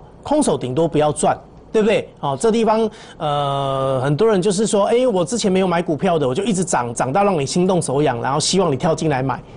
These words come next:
哦，很多人其实都是因为这个样子啦，哦。但是我觉得空手倒还好，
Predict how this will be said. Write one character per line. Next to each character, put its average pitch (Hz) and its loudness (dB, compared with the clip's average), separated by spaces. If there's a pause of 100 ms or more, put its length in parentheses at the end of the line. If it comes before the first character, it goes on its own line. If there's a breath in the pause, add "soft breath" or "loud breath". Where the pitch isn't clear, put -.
(260 loud breath)
哦， 127 -2
很 151 2
多 247 4
人 202 2
其 175 -2
实 170 2
都 185 0
是 185 -2
因 170 2
为 170 2
这 151 -2
个 139 2
样 139 0
子 127 -10
啦， - -6
哦。 156 -4 (400 loud breath)
但 302 2
是 330 4
我 233 2
觉 185 0
得 185 2
空 247 -2
手 143 -2
倒 190 0
还 139 -4
好， 151 -4